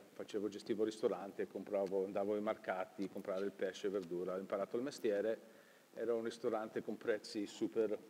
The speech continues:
super umili per gestire un cliente che andava al teatro, da lì nasce un po' tutto il resto.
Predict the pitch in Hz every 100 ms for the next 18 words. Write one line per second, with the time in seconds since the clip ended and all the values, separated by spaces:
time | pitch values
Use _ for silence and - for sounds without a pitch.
0 | - - - - 104 98 104 104 101 98
1 | 95 92 - - 113 101 90 101 - 101
2 | 104 101 101 87 98 95 85 82 90 90
3 | 101 135 87 - 98 98 95 95 95 87
4 | - 98 - 87 85 - 87 87 85 -
5 | -